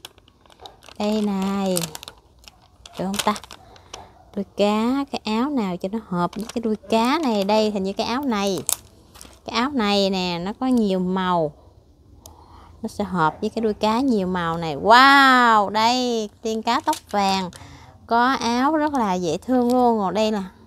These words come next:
những bộ này hình như là lúc nào tiên cá, um, đổi giọng hát mà mất cái đôi chân, lấy được cái đôi chân á, mất cái đuôi, lấy được đôi chân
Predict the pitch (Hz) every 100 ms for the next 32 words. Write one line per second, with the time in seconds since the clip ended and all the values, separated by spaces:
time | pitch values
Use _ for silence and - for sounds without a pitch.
0 | - 202 233 - - - - 180 190 226
1 | 196 214 196 220 226 202 190 190 202 233
2 | 294 269 220 226 226 254 269 349 302 262
3 | 262 262 254 254 180 202 339 190 233 311
4 | 359 - 247 196 202 320 - 359 254 247
5 | 269 247 233 262 403 262 208 294 254 254
6 | 269 254 254 285 320 311 277 262 254 285
7 | 277 226 240 247 240